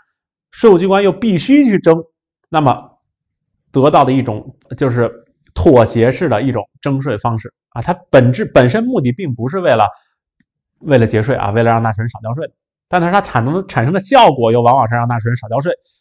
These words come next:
对不对？所以国-，国家就要防着有一些纳税人利用核定征收交税，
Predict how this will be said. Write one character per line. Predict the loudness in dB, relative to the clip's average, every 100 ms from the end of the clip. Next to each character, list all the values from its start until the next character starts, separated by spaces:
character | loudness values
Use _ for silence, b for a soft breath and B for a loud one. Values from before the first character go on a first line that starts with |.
| _
对 | 4
不 |
对？ | 4
所 | 4 0
以 |
国-， | 0 -2 -2 -2
国 | 2
家 | 2
就 | 2
要 | 0
防 | 0 -4 -2
着 |
有 | -4
一 | -4
些 | -6
纳 | -6 -4
税 |
人 | -4
利 | -4
用 | -4
核 | -4
定 | -4
征 | -4 -4
收 |
交 | 0 0
税， | 0